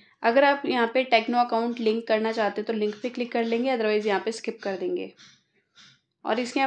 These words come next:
इसके बाद यहाँ पे सारी एप्लीकेशंस आ गई, जो लॉक करना है उसे आप सिलेक्ट कर लेंगे। इसके बाद यहाँ पे एक और ऑप्शन है जिसमें आप चेंज पासवर्ड कर सकते हैं,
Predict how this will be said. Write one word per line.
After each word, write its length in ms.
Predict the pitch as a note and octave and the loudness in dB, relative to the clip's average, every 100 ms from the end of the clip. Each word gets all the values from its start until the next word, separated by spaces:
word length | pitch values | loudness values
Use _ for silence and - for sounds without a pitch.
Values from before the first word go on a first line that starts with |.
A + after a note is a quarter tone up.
| C4 - | -2 -8
इसके 240 | A#3 - | -10 -2
बाद 220 | C4 B3 A#3+ | 4 4 4
यहाँ 140 | A3+ | -2
पे 120 | A#3+ | -4
सारी 260 | B3+ A3+ A3+ | 0 2 2
एप्लीकेशंस 600 | A3+ A3+ A3+ A3 A3+ G#3+ | 0 -2 -2 -2 -2 0
आ 100 | F#3+ | 0
गई, 160 | G3+ G#3+ | -2 -2
जो 180 | A#3 | -2
लॉक 320 | A3+ G#3 G#3+ - | 2 2 0 -2
करना 220 | A3+ A3+ | 0 0
है 200 | A#3 A#3+ | -2 -2
उसे 260 | G#3+ G#3 A#3 | -4 -2 -2
आप 140 | G#3 | -2
सिलेक्ट 400 | - G#3 F#3 F#3 | -4 -6 -6 -6
कर 180 | - G#3 | -8 -4
लेंगे। 380 | G3 F#3+ G#3 A#3+ _ _ _ _ _ _ _ _ _ _ _ _ _ _ | -2 -2 -4 -8 _ _ _ _ _ _ _ _ _ _ _ _ _ _
इसके 260 | - A#3 C4+ | -8 -6 -2
बाद 160 | C4 C4 | -2 0
यहाँ 180 | A#3+ A#3+ | -2 0
पे 140 | A#3+ | -2
एक 120 | A#3+ - | -4 -2
और 220 | G#3 G#3 | 0 2
ऑप्शन 420 | G3+ G3+ - G#3+ | 0 -2 -4 -2
है 120 | A3+ - _ G#3 | -2 -4 _ -8
जिसमें 320 | A3+ A3+ A#3+ | -8 -2 0
आप 180 | A3+ - - _ _ _ _ _ - _ - | 0 -2 -20 _ _ _ _ _ -20 _ -2
चेंज 280 | A#3 A#3 A#3 | 0 2 2
पासवर्ड 460 | G#3+ G3+ - A3 | 2 2 0 -4
कर 140 | - A3 | -2 -2
सकते 320 | A#3 A3+ A#3 | -4 -4 -4
हैं, 380 | A3 A#3 A#3+ | 0 0 -2